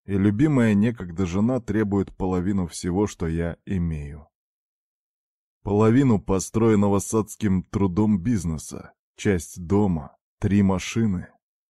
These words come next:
Я планирую откупиться, и те деньги, которые Тагаев заплатит за заказ, придутся кстати.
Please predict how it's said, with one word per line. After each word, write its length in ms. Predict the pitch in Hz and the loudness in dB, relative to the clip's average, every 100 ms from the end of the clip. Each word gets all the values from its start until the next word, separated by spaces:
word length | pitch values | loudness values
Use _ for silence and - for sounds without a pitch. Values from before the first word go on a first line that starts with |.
| _ _ _ _ _ _ _ | _ _ _ _ _ _ _
Я 380 | - 80 95 101 | -10 -2 2 2
планирую 600 | 90 101 101 104 104 98 | 2 2 4 4 4 4
откупиться, 840 | 95 - 104 - 110 90 - 78 76 | 2 -2 -8 -2 -2 -2 -6 -10 -8
и 240 | 78 78 | -8 -10
те 220 | - 90 | -6 -6
деньги, 380 | 80 110 110 92 | 0 2 2 0
которые 540 | - 90 - 92 90 87 | -4 -8 -4 -2 0 -2
Тагаев 520 | - 92 98 92 82 | -4 0 2 0 0
заплатит 560 | 90 - 95 87 90 | -2 -2 -4 -2 -6
за 100 | 85 | -4
заказ, 540 | 82 92 - 110 110 - _ _ _ _ - | -2 -2 -2 -4 -4 -10 _ _ _ _ -4
придутся 520 | 120 120 107 - 98 | 0 2 2 0 -6
кстати. 600 | - - 95 78 - - | -6 -6 -6 -6 -10 -20